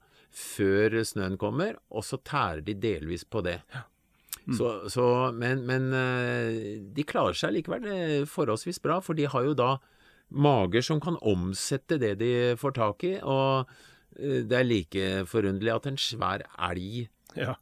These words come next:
Speaker 1: klarer seg med å spise bare kvist, som
Speaker 2: Ja.
Speaker 1: han jo stort sett da gjør.
Speaker 2: Ja. Så han gnager kvist hele vinteren?
Speaker 1: <laughs> Ja, knopper og kvist, men det er klart her, det, altså nå har plantene har jo da, de skal springe ut om, eh, våren og,
Speaker 2: Ja.
Speaker 1: og lage nye greiner og, og, og så videre.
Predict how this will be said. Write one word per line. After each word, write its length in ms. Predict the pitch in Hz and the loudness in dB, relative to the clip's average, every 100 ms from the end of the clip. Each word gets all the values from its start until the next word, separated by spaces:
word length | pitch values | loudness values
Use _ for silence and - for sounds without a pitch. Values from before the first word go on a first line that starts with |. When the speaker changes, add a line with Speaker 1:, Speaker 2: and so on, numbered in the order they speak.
| _ - | _ -2
Speaker 1:
klarer 500 | 147 127 92 78 80 | 4 4 4 0 -4
seg 340 | 113 143 131 | -2 -2 -2
med 180 | 95 98 | -2 -2
å 120 | 110 - | -2 -6
spise 540 | - - 113 80 - 110 | -12 -10 -10 -8 -8 -4
bare 320 | 98 90 82 | -2 -2 -4
kvist, 460 | 104 - - - - | -6 -6 -8 -8 -10
som 140 | - | -6
Speaker 2:
Ja. 80 | 123 | -4
Speaker 1:
han 80 | 120 | -2
jo 100 | 113 | -4
stort 300 | 104 101 82 | -4 -6 -6
sett 140 | 87 - | -6 -2
da 80 | |
gjør. 320 | 87 80 80 - _ - | -2 -2 -4 -8 _ -6
Speaker 2:
Ja. 140 | - - _ _ _ _ _ _ _ _ | -6 -8 _ _ _ _ _ _ _ _
Så 60 | - | -2
han 120 | 147 | 0
gnager 320 | 135 131 113 98 | 4 4 2 0
kvist 380 | 123 120 - - | -2 -4 -4 -2
hele 240 | 104 110 | 0 0
vinteren? 340 | 117 - 113 - | -2 -4 -8 -2
Speaker 1:
<laughs> 180 | 131 - | 2 6
Ja, 400 | 156 123 - 160 - 139 - - - - - | 8 6 4 2 2 -4 -4 -6 -20 -20 -8
knopper 420 | - 202 - 143 185 | 0 0 2 4 4
og 100 | 202 | 4
kvist, 300 | 175 - 202 | 4 4 2
men 140 | 214 | 2
det 100 | 202 | 4
er 140 | 185 | 2
klart 60 | 190 | 2
her, 260 | 143 127 156 | 4 4 4
det, 440 | 131 135 139 135 | 0 0 0 0
altså 280 | 104 131 170 | -2 0 2
nå 180 | 151 156 | 2 2
har 100 | 151 | 0
plantene 460 | 151 147 95 151 170 | 0 0 0 -4 0
har 140 | 127 | 4
jo 220 | 143 156 143 | 6 6 6
da, 400 | 123 123 139 131 _ - - - | 4 6 4 2 _ -20 -20 -4
de 120 | - | -2
skal 200 | - 147 | 2 2
springe 400 | 143 - 143 101 107 | 2 2 4 4 2
ut 120 | 131 | 2
om, 240 | 127 127 | 2 2
eh, 260 | 131 127 127 | 2 4 4
våren 320 | 120 110 113 | 6 4 4
og, 180 | 120 120 | 2 4
Speaker 2:
Ja. 100 | 117 | 4
Speaker 1:
og 180 | 104 123 | 2 2
lage 240 | 117 110 117 | 4 4 2
nye 220 | 107 113 | 4 4
greiner 440 | 123 101 87 95 | 4 2 0 -2
og, 380 | 98 104 107 92 | 0 0 0 -2
og, 360 | 107 104 110 92 | -2 -2 -2 -4
og 40 | |
så 140 | - 117 | -4 0
videre. 400 | 120 170 254 | 2 2 0